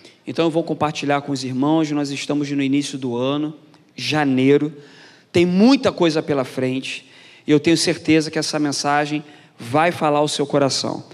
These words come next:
Vamos ler o texto? Versículo onze do capítulo vinte e sete de Mateus diz assim: Jesus estava de pé diante do governador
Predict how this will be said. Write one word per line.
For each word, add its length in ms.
Vamos 320
ler 200
o 40
texto? 500
Versículo 440
onze 280
do 80
capítulo 480
vinte 180
e 60
sete 280
de 120
Mateus 480
diz 160
assim: 480
Jesus 800
estava 420
de 140
pé 360
diante 560
do 120
governador 760